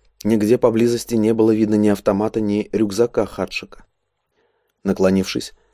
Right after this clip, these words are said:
Снаттер внимательно осмотрел тело Хатшика с ног до головы, после чего присел рядом с ним на корточки. И в этот момент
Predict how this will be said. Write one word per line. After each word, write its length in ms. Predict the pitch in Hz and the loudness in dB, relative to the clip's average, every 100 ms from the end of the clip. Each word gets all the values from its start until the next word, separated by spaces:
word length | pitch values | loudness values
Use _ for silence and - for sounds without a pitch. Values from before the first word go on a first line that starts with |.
| _ _ _ _ _ _ _ _ | _ _ _ _ _ _ _ _
Снаттер 460 | - 95 101 - 110 | -8 -2 0 2 0
внимательно 500 | 101 95 104 110 104 | 2 2 0 0 -2
осмотрел 460 | 101 101 95 101 | 0 -4 2 0
тело 260 | 90 104 92 | 2 2 2
Хатшика 480 | - 104 - 107 107 | 0 -4 -6 -4 -6
с 100 | - | -2
ног 200 | 95 92 | -4 -2
до 80 | 92 | -2
головы, 400 | 92 92 87 - _ _ _ _ _ _ | 0 0 -2 -8 _ _ _ _ _ _
после 260 | 101 - 92 | -4 -2 -2
чего 240 | 95 95 | 2 2
присел 380 | 95 95 95 90 | 2 0 2 4
рядом 320 | 95 104 101 | 4 2 0
с 140 | - | -4
ним 180 | 87 92 | -6 -4
на 100 | 92 | -4
корточки. 600 | - 87 - - - - - _ _ _ _ _ _ _ _ _ - | -4 -8 -6 -12 -12 -20 -20 _ _ _ _ _ _ _ _ _ -6
И 120 | 92 | -4
в 120 | 87 | 0
этот 260 | 98 92 92 | 0 0 -2
момент 420 | 87 90 98 - | 0 0 -2 -6